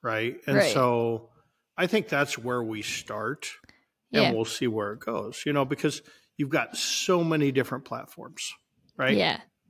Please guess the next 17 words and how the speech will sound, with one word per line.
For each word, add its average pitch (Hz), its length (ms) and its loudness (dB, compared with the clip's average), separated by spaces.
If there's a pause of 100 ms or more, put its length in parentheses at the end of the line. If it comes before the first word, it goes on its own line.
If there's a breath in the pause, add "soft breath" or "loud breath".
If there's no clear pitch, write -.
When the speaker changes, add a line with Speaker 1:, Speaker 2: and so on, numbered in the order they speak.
(100)
Speaker 2:
you 185 160 0
do. 180 240 2 (100)
Speaker 1:
A-, 147 280 -2
a-, 160 160 0
and 139 160 4 (100)
Speaker 2:
You - 0 - (220)
Speaker 1:
each 190 180 4
Speaker 2:
do. 147 160 4
Speaker 1:
one, 117 600 2 (540)
I 135 120 2
think 123 380 0
you 123 120 2
can 113 240 -2
give 120 180 2
us 110 200 -2
insight 127 500 0
into 127 800 2